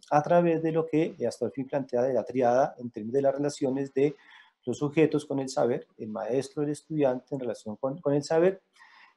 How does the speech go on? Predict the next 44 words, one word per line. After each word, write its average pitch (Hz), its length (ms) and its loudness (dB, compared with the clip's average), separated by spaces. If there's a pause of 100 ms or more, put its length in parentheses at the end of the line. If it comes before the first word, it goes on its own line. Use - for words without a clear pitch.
(120)
eh, 156 220 2
atendiendo, 165 600 4
diríamos, 143 340 4
a 156 40 2
la 147 80 6
reflexión 120 400 -6
que 143 120 -2
hace 143 140 0
Astolfi 135 640 2
sobre, 160 720 6
eh, 131 480 4 (1040)
diríamos 139 540 0
que 180 380 6
a 127 300 0
ese 131 180 -2
objeto 170 380 2
de 170 80 4
saber 156 300 6
le 170 80 -4
corresponde 120 420 -2
una 139 120 4
reflexión 135 400 -2
epistemológica, 151 920 0 (640)
a 127 100 2
ese, 151 500 4
eh, 127 180 0
sujeto, 147 800 4
eh, 120 200 -4
que - 80 -6
está 123 300 2
en 120 80 -6
condición 143 400 -2
de 120 80 0
aprendizaje 143 560 -2
le 165 80 -6
corresponde 120 400 -4
una 120 100 -2
reflexión 127 400 -8
de 110 60 -2
orden 127 180 0
psicológico 139 600 -4
en 131 80 -4
términos 127 440 -6
de 151 280 2